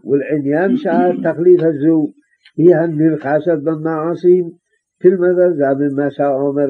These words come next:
בפסוק זה, אם לא תשמר לעשות, הרי נתברר שהיא מן המעשים, עשה ולא תעשה, כלומר המצוות המעשיות כפי שהן, כפי שותו.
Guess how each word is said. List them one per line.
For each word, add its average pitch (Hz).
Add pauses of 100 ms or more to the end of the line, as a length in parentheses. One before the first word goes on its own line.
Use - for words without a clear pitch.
בפסוק 139
זה, 139 (680)
אם 208
לא 202 (120)
תשמר 143
לעשות, 143 (520)
הרי 120
נתברר 143
שהיא 147 (100)
מן 196
המעשים, 147 (380)
עשה 185
ולא 170
תעשה, 156
כלומר 147
המצוות 156
המעשיות 151 (400)
כפי 180
שהן, 170
כפי 165
שותו. 143